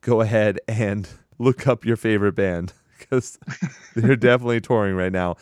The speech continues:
Speaker 1: But I am not doing that list of, like, a hundred tours. But what I did wanna talk to you about really quickly is, did you get your So What tickets?
Speaker 2: Ooh, no, I didn't.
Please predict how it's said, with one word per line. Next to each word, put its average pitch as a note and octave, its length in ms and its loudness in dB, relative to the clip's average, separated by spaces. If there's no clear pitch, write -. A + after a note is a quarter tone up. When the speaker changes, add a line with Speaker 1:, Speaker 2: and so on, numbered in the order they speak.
Speaker 1:
But G#2 120 -2
I G#2+ 100 4
am G#2 120 0
not A2 220 4
doing G#2 300 0
that F#2 180 -2
list F#2 360 -2
of, E2 160 -8
like, F2+ 360 -4
a F2+ 40 -4
hundred F#2 460 -4
tours. E2 460 -6
But C3 220 2
what G#2+ 140 0
I G#2 80 0
did C3+ 120 0
wanna B2+ 220 0
talk A2+ 240 0
to - 80 -8
you G2 60 -2
about F#2 180 0
really F#2 220 -2
quickly G#2 480 -4
is, G2+ 480 0
did G#2 200 -2
you A2+ 140 2
get A2+ 320 0
your G#2 600 0
So - 260 0
What G#2+ 260 2
tickets? E3+ 420 -8
Speaker 2:
Ooh, F3+ 180 0
no, D3+ 260 0
I C3+ 60 -6
didn't. C3+ 520 -6